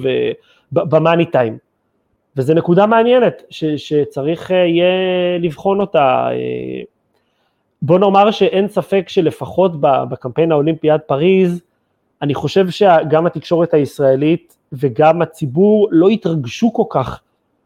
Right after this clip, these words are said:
תהיה, תהיה יותר פרופורציה כלפי מדליות בתחרויות אחרות, כי יזכרו כמה האולימפיאדה היא סיפור אחר, כמה היא מדד אחר להצלחה, ומדליות באליפויות, לא אחרי כל מדליה בגרנדסטם או אליפות אירופה אפשר לרוץ ולהגיד שהוא, שהספורטאי או הספורטאית האלה מועמדים למדליה אולימפית.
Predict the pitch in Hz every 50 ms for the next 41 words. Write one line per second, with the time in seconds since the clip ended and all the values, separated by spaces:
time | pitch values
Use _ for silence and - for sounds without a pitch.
0 | _ _ _ _ _ - 190 208 202 208 208 208 226 233 233 247 240 240 - 208
1 | 180 - 208 208 214 226 220 - 175 - 160 143 - - 180 196 190 160 131 123
2 | 143 151 165 175 175 170 170 165 160 135 135 - - - 143 143 151 196 196 -
3 | - - 147 139 175 190 202 208 202 202 _ _ _ _ _ _ _ _ _ _
4 | - 185 180 151 117 - - 165 151 214 247 254 254 180 - - 185 185 196 190
5 | 180 165 156 - - 160 165 170 180 170 156 - - 147 - - 165 156 147 -
6 | - 165 151 139 123 117 - _ _ _ _ _ _ _ _ _ _ _ _ _
7 | _ _ - 170 175 190 196 190 180 170 147 131 131 160 175 170 170 - - -
8 | 180 185 165 165 147 135 - - - 123 123 - - 170 185 226 269 269 - _
9 | _ _ _ _ _ _ _ - 139 156 165 165 147 135 175 190 214 226 220 180
10 | 175 185 175 170 165 - - 175 190 - - - 170 - - _ _ - 202 208
11 | 240 277 - - 233 233 233 226 214 214 208 190 160 190 196 202 196 190 160 156
12 | 151 123 147 170 180 190 - - - 180 165 156 156 151 - - 185 - - 175
13 | 196 214 214 170 151 - - 160 156 156 147 165 165 - 160 160 151 139 135 147
14 | 175 - - 160 151 151 - - 151 139 131 127 127 120 - _ - 131 - -
15 | 165 165 165 156 - - - 139 - - 160 165 160 175 156 139 131 127 123 123
16 | 127 147 147 143 139 131 127 139 127 131 127 123 120 120 120 120 - 117 104 -
17 | _